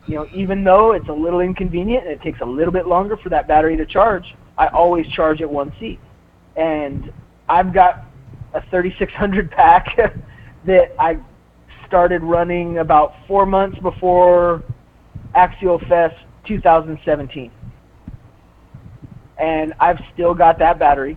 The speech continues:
and I still use that battery to this day. It's a little puffy, but,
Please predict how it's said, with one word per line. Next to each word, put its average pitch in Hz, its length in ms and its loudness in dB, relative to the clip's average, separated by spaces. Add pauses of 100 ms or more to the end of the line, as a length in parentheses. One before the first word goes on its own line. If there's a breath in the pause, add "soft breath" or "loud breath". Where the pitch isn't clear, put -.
(160)
and 143 100 -8
I 143 180 -6 (100)
still 170 220 -2
use 185 320 -6
that 135 180 -2
battery 113 360 0 (240)
to 156 80 -10
this 156 220 -6
day. 170 240 -2 (480 soft breath)
It's 160 260 -6
a 170 80 2
little 202 340 4
puffy, 233 460 0 (500)
but, 165 320 0